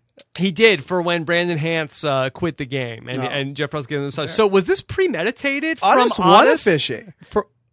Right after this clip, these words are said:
Speaker 1: Was
Speaker 2: I don't know whether it was for the massage, but he just won a fishy today.
Speaker 1: He won a
Speaker 2: Right?
Speaker 1: fishy.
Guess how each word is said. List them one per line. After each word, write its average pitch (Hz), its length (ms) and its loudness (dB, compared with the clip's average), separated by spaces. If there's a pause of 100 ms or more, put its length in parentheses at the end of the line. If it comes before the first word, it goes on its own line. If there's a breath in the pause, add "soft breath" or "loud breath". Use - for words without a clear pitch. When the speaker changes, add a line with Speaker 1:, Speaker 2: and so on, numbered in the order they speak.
(100)
Speaker 1:
Was 202 200 2
Speaker 2:
I 202 100 4
don't 247 120 4
know 220 120 4
whether 165 200 4
it 151 40 2
was 147 140 -2
for 151 120 -8
the 139 60 -6
massage, 196 320 -2
but 180 100 -2
he 202 100 0
just 208 260 -4
won 202 140 -2
a 175 40 -2
fishy 214 300 -4
today. 190 340 -6
Speaker 1:
He 196 100 -2
won 214 320 0
a 330 40 0
Speaker 2:
Right? - 40 -6 (220)
Speaker 1:
fishy. 147 380 -6